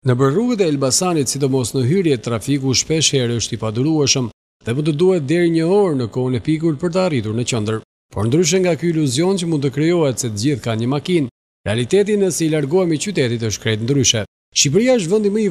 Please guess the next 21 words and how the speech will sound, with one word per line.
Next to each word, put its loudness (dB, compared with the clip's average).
varfër 0
i 2
Europës 0
me -2
të 0
ardhura 2
sa -2
tridhjetë 0
përqind 0
e 0
mesatarës -2
europiane 0
dhe -6
shumë 2
nuk -10
kanë 2
mundësi -2
të -2
blejnë -2
një -2
makinë. -2